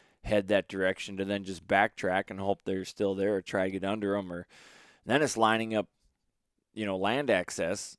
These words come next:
Half the people don't live anywhere near the, you know, landowners. I mean, onX is great. I mean, I don't know how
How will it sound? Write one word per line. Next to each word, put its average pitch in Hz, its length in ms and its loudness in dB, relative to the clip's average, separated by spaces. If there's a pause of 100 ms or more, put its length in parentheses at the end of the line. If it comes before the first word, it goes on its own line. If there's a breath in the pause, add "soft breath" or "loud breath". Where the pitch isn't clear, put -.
Half 104 280 -4
the - 80 -20
people 104 320 -4
don't 92 220 -4
live 95 260 -2 (280)
anywhere 131 680 0 (220)
near 120 340 0
the, 98 180 -6
you 107 80 -6
know, 98 120 -6
landowners. 98 840 -2 (120)
I - 40 -18
mean, 113 120 -2
onX 147 380 4
is 90 100 -10
great. 120 320 6 (240)
I - 40 -8
mean, 98 260 -8 (100)
I 110 100 6
don't 131 160 0
know 110 80 2
how 101 500 8